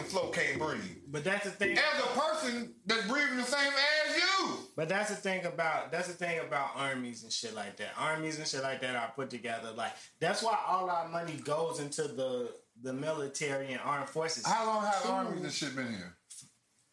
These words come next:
Speaker 2: Shit, forever.
Speaker 1: Forever.
Speaker 2: But what I'm saying though, let me finish. Let me get to it. Let me get to the end.
Speaker 1: What's the end goal?
Speaker 2: The end goal of what? Stopping motherfuckers from just doing stupid shit.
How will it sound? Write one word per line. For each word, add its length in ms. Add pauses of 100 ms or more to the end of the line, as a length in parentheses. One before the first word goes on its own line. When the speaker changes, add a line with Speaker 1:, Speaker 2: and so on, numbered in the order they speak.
(100)
Speaker 2:
Shit, 280
forever. 280 (400)
Speaker 1:
Forever. 760 (220)
Speaker 2:
But 140
what 180
I'm 120
saying 300
though, 180 (160)
let 100
me 80
finish. 340
Let 100
me 60
get 100
to 100
it. 100
Let 100
me 60
get 140
to 60
the 80
end. 160
Speaker 1:
What's 180
the 180
end 240
goal? 340 (840)
Speaker 2:
The 100
end 200
goal 220
of 60
what? 160 (160)
Stopping 500
motherfuckers 420
from 160
just 180
doing 160
stupid 240
shit. 240